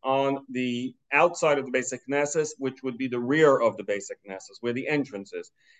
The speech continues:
And I, if I'm there, it's very simple. If I'm facing the same direction that the shul davens in, then I'm okay. If I'm facing the other way, I'm a rasha.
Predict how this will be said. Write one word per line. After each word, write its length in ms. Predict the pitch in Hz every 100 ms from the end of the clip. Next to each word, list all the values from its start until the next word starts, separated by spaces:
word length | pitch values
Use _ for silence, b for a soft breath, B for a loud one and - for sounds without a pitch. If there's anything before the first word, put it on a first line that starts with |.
| b 143
And 180 | 160
I, 200 | 156 156 - -
if 220 | 160 160
I'm 260 | 147 139
there, 260 | 135 180 185
it's 100 | 175
very 180 | 165 170
simple. 380 | 165 160 127 123
If 80 | 135
I'm 160 | 143
facing 480 | 139 175 190 - 175
the 80 | 165
same 240 | 170 170
direction 440 | 165 165 160 - 160
that 100 | -
the 80 | 147
shul 260 | 170 165
davens 400 | 151 156 160 175
in, 220 | 202 233 226 _ _ _ -
then 200 | 160 170
I'm 160 | 160 156
okay. 420 | 135 - 185 208
If 80 | 180
I'm 120 | 160
facing 380 | 170 170 170 160
the 100 | 165
other 180 | 170 170
way, 140 | 165
I'm 140 | 156
a 20 | 151
rasha. 520 | 147 143 - 110